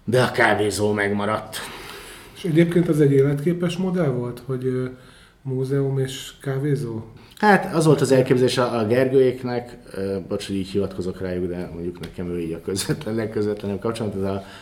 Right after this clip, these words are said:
Speaker 1: Lumen Alapítványnak, ö,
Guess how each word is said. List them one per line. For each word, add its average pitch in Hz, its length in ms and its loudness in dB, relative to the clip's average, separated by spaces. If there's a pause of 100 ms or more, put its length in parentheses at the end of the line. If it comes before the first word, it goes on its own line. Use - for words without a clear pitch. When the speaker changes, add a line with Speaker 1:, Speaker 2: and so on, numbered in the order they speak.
Speaker 1:
Lumen 113 320 4
Alapítványnak, 107 1400 -4
ö, 95 400 -4